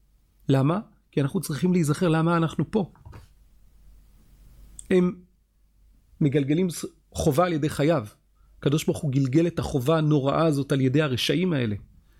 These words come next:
אבל ברור לגמרי שיש פה מגמה. יש פה מישהו שאחראי על הסיפור הזה, עם כל הקושי. יש פה איזו התעוררות אכזרית ביותר להבין על מה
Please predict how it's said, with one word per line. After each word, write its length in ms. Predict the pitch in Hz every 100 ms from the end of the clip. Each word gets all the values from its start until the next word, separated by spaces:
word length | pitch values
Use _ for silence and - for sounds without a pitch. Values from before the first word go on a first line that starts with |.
| _ _ 139
אבל 140 | 131
ברור 260 | 139 180 214
לגמרי 300 | 202 220 208
שיש 200 | 202 196
פה 140 | 214
מגמה. 400 | 190 156 190 220 - _ _
יש 60 | -
פה 120 | 196
מישהו 240 | 202 -
שאחראי 440 | - 185 - 170 226
על 80 | 202
הסיפור 420 | - 143 139 117
הזה, 140 | 107 - - - _ _ -
עם 80 | 127
כל 220 | 175 147
הקושי. 460 | - 127 - - _ _ _ _ _ _ _ _ _ - _ _ _ - - - - - - - -
יש 140 | 147
פה 280 | - 214 - -
איזו 340 | 156 131 156 -
התעוררות 680 | 160 - - 156 156 185 208
אכזרית 720 | - - - 151 143 202 226
ביותר 520 | 180 208 175 190 202 226 - _ _ _ _ _ _
להבין 520 | 143 139 123 190 226 220 _ -
על 220 | 156 170
מה 280 | 170 262